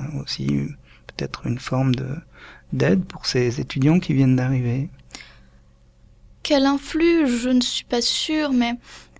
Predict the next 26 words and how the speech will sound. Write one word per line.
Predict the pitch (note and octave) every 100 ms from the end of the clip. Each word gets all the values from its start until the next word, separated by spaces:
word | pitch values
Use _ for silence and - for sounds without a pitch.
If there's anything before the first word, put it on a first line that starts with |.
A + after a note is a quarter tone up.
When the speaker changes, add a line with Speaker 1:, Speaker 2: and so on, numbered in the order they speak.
| _ -
Speaker 2:
j'ai | C4
trouvé | C4 - D4 D#4
que |
c'était | - C4 B3 B3
une | - B3
expérience | B3 B3 A#3+ B3
très | - C#4
intéressante | B3+ B3 A#3+ A#3 A3+ _
parce | A#3+ A#3 -
que, | A#3
euh, | A3+ A3+ - - - _
les, | B3+ B3+ -
les | B3+ A#3+
sui-, | - B3 A#3+ B3+
les, | B3 A#3
les | G#3
jeunes | A3 B3 D#4 B3+
de, | A3 A3 A3
qui | G#3+ A3+
vont, | A3 G#3+ G#3 G#3+
qui | A3+ -
vont | G#3+ G#3
voir | G#3 A3+ A#3
cette | - A3
exposition, | G#3 - - G#3+ G#3+ - C4 C4 C4+ C4+
en, | A3